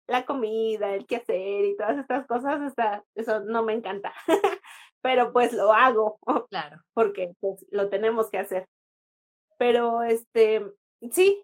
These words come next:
Speaker 1: es muy importante, eh, ver la pareja que tienes porque, por ejemplo, yo sé que, que el papá de mis niños, pues, nunca me va a dejar sola. O sea, así tengamos problemas, así estemos enojados, así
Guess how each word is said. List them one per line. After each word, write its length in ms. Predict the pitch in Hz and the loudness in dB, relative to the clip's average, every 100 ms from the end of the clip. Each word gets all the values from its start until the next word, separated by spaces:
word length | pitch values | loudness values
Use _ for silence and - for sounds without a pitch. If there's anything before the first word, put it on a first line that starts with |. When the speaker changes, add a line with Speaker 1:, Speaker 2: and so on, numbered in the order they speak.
| _ | _
Speaker 1:
es 260 | - 302 302 | -4 -4 -2
muy 180 | 311 | -2
importante, 1000 | 330 320 285 269 285 247 247 240 202 180 - | -2 0 0 -2 -2 0 2 2 0 -6 -8
eh, 340 | 202 190 190 180 | -6 -4 -6 -10
ver 460 | 208 226 240 247 - _ _ | -2 0 0 -6 -16 _ _
la 280 | 220 208 202 | 0 2 2
pareja 340 | 202 220 254 277 | 0 -2 -4 -6
que 100 | 233 | -6
tienes 460 | 226 233 277 359 - | -4 -4 -4 -6 -4
porque, 500 | 233 226 196 185 185 | -4 -2 -4 -4 0
por 140 | - 208 | 0 2
ejemplo, 420 | 247 226 - 208 220 | -2 -2 0 0 0
yo 120 | 226 | -2
sé 200 | 240 226 | -2 -6
que, 500 | 240 214 202 180 - _ | -2 -2 -2 -6 -8 _
que 220 | 190 185 | -10 -8
el 120 | 190 | -10
papá 280 | 202 214 220 | -4 0 2
de 100 | 214 | 0
mis 200 | 214 214 | -2 -4
niños, 360 | 233 240 233 277 | -4 -4 -4 -6
pues, 200 | - 202 | -6 -4
nunca 260 | 226 233 214 | -4 -2 -2
me 100 | 202 | -2
va 100 | 190 | -2
a 60 | 190 | -4
dejar 240 | 185 180 | -4 -10
sola. 320 | - 214 180 170 | -2 -2 -2 -6
O 60 | |
sea, 200 | 208 185 | -6 -6
así 200 | 185 233 | -6 -8
tengamos 400 | 277 285 285 277 | -8 -6 -6 -4
problemas, 680 | 226 185 208 226 220 220 226 - | -4 0 0 0 0 -4 -6 -10
así 420 | 196 240 240 233 | -12 -12 -4 -2
estemos 400 | 226 233 226 233 | -2 -4 -4 -6
enojados, 640 | 175 180 226 226 226 226 214 | -8 -4 0 2 0 -2 -6
así 260 | 214 220 | -6 -4